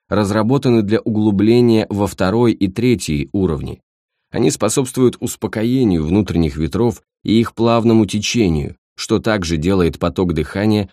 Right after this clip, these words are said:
плавным и спокойным. Такое правильное дыхание, в свою очередь, еще более успокаивает и смягчает ветра. Здоровье, обретенное на этом глубоком внутреннем уровне, всплывает на первый уровень,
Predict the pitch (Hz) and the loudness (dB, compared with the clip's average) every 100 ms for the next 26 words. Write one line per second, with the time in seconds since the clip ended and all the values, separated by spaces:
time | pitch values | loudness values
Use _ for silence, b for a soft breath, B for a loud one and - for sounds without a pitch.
0 | _ - 90 82 82 82 82 - 95 - | _ 0 0 2 0 0 -2 -4 -6 -2
1 | 78 67 - _ _ _ _ _ _ _ | -2 -4 -12 _ _ _ _ _ _ _
2 | - 92 165 131 147 139 127 113 98 95 | -4 2 2 4 2 4 4 4 2 0
3 | 135 147 107 78 - 101 123 131 113 95 | 2 2 4 2 0 2 2 2 -2 -4
4 | 107 98 - 107 107 110 104 98 98 92 | -4 -4 -2 -2 0 0 0 -4 -6 -6
5 | 107 107 107 107 90 80 90 82 - 113 | -2 0 2 0 -2 -2 -2 -2 -2 0
6 | 80 73 78 - 78 67 _ _ _ _ | 0 -2 -6 -4 -6 -8 _ _ _ _
7 | _ - 87 92 110 131 104 78 71 82 | _ -8 -2 0 2 2 2 0 0 -2
8 | 78 110 98 87 82 87 92 87 71 b | -2 0 2 2 2 0 2 0 -2 b
9 | 87 95 101 110 95 78 78 85 98 85 | -2 0 2 0 0 -2 0 0 0 0
10 | 82 78 - 131 101 71 69 - _ - | 0 0 0 0 2 -2 -6 -12 _ -14
11 | - 117 117 127 131 120 - 101 92 127 | -2 0 2 2 2 2 0 -2 0 0
12 | 107 85 - 131 110 69 69 | 2 0 -2 0 0 -2 -6